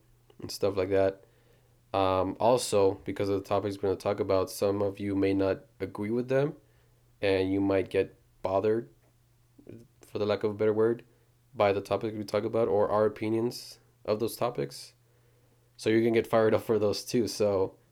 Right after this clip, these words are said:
it's like a two-way street. Like, you can get fired up to, fired up in a way you get motivated and inspired, or fired up in a way where you're like, it bothers you. You know what I mean?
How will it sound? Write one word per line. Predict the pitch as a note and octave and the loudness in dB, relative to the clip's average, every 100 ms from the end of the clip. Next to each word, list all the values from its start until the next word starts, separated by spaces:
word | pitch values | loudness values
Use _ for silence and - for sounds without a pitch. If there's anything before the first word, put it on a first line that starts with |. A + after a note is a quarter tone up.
| _ | _
it's | A2 | -2
like | C3 A#2 | 2 2
a | |
two-way | G#2+ - A2 G#2+ | 0 0 2 2
street. | - A2+ G#2+ - | 0 -4 -4 -6
Like, | G2 | -6
you | G2+ | -4
can | G#2 G2+ | -2 -2
get | G2+ | -2
fired | - G#2 G2+ | 0 0 2
up | G2+ G2 - | 0 -2 -6
to, | - F#2+ F#2 E2 - - _ _ _ | -6 -4 -4 -6 -10 -16 _ _ _
fired | A#2+ A#2+ A#2+ | 4 6 6
up | B2 - | 2 0
in | A2+ | 0
a | G#2 | 0
way | G2 G2+ G2 | 2 2 2
you | G2 F#2+ | -2 -2
get | G2 F#2+ | -2 2
motivated | G2+ B2+ C3+ C#3 C3+ | 4 4 6 6 4
and | C3 | 2
inspired, | B2+ - B2+ C#3 C#3+ - - _ _ _ - | 0 2 4 4 0 -6 -20 _ _ _ -2
or | G#2 | -2
fired | - - A2 A2 | 0 4 4 6
up | G#2+ G#2+ - | 4 2 0
in | G#2 | 0
a | G2 | 2
way | G2 G2 | 4 2
where | F#2 F#2 F2+ | 2 0 0
you're | G2 | 0
like, | F#2+ F#2 F2+ - - _ _ _ _ _ _ _ _ _ _ _ _ _ _ _ | 0 0 -4 -14 -20 _ _ _ _ _ _ _ _ _ _ _ _ _ _ _
it | G2+ G#2+ | -4 4
bothers | G#2+ G2 - - | 4 4 -2 -10
you. | - - - | -16 -14 -8
You | |
know | G#2+ | -4
what | G#2+ | -2
I | |
mean? | G#2+ C3 | -2 -6